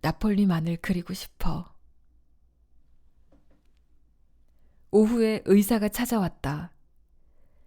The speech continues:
의사가 돌아갈 때 수호는 슬쩍 복도로 그를 따라 나왔다. 이제 좀 희망이 웃보이는구려.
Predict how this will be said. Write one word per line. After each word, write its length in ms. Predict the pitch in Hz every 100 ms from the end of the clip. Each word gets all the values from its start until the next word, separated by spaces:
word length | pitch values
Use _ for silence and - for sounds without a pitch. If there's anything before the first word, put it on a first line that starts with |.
| _ - _ -
의사가 340 | 170 175 196 190
돌아갈 340 | 170 165 190
때 240 | - 151 165
수호는 340 | - 214 202
슬쩍 480 | 220 285 254 - - - _ _ _ -
복도로 400 | 190 - 190 180
그를 240 | - 160
따라 260 | - 214 247
나왔다. 640 | 208 151 - - 143 - - - _ _ - - _ _ _ _ _ _ _ _ _ _ _ _ _ _
이제 380 | 170 156 170 170 - _ _ _ _ _ _
좀 260 | - 156
희망이 460 | 185 - 254 254 240
웃보이는구려. 880 | 165 - 175 175 165 - 170 175